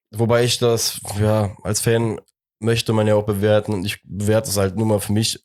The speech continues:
rein so, dass ich behaupte, dass es Torhüter gegeben hätte, die den im Moment gehalten hätten, wenn sie gesprungen wären. Dadurch, dass du es halt erst gar nicht versuchst, nimmst du dir halt überhaupt die Möglichkeit, ne? Deswegen,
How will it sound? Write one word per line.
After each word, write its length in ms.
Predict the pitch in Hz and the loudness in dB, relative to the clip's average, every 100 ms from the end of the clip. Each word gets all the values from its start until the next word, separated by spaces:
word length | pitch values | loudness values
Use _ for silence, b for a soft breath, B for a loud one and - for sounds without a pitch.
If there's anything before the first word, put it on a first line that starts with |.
| _ | _
rein 280 | 101 104 98 | 0 0 2
so, 200 | 104 104 | 2 2
dass 180 | 95 - | 0 -4
ich 160 | - | -4
behaupte, 500 | 95 98 98 - 98 B B B B _ | 0 0 0 -2 -4 B B B B _
dass 140 | - 90 | -2 -2
es 140 | 85 | -2
Torhüter 340 | 107 107 101 101 | 0 2 2 0
gegeben 300 | 92 98 98 | 0 0 0
hätte, 160 | 95 | 0
die 120 | 90 90 | -2 -2
den 220 | 90 87 | 0 0
im 40 | 90 | 0
Moment 300 | 95 92 - | 0 0 -4
gehalten 340 | 101 104 110 113 | -2 0 0 0
hätten, 180 | 98 | 0
wenn 100 | 107 101 | 0 0
sie 60 | |
gesprungen 420 | 98 - 107 107 | -2 -4 -2 0
wären. 240 | 101 104 104 b b b _ | 2 2 0 b b b _
Dadurch, 340 | - 101 113 113 | -4 0 2 2
dass 120 | 113 | 0
du 60 | 120 | 0
es 100 | 107 | 0
halt 140 | 110 | 0
erst 140 | 107 101 | 0 0
gar 140 | 110 | 0
nicht 140 | 117 - | 0 0
versuchst, 460 | 104 104 123 127 | 2 4 2 2
nimmst 220 | 117 120 - | 0 0 0
du 40 | |
dir 120 | 101 | 0
halt 100 | 92 | 2
überhaupt 260 | 87 87 - | 2 -2 0
die 60 | |
Möglichkeit, 520 | 90 87 - - 90 87 | 0 0 -2 -2 0 2
ne? 160 | 107 | 2
Deswegen, 560 | 104 92 101 98 95 | 2 0 2 2 0